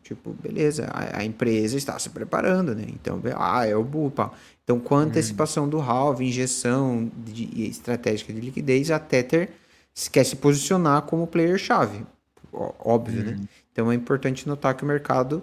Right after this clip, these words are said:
Speaker 1: cripto tá sujeito a vários fatores de incerteza, blá, blá, blá, blá. E, o, e no fim fica, fica essa parada assim, ah, ok, mais a,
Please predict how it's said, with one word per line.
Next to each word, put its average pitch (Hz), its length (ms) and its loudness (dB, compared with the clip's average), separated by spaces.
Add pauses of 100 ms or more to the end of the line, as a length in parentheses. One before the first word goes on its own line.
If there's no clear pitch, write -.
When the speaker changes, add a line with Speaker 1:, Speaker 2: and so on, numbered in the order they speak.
Speaker 1:
cripto 147 340 -4
tá - 120 -6
sujeito 147 380 -6
a 156 40 -2
vários 127 320 -4
fatores - 460 -6
de 117 60 -8
incerteza, 135 500 -2
blá, 113 180 2
blá, 113 180 2
blá, 147 140 2
blá. 151 240 0 (460)
E, 139 140 0
o, 143 120 2 (220)
e 135 120 -2
no 143 120 0
fim 139 260 -4
fica, 147 460 -2
fica - 180 -10
essa 135 140 -4
parada 127 320 -6
assim, 131 380 -6 (160)
ah, 127 540 -6
ok, 110 680 -4
mais 107 320 0
a, 123 140 0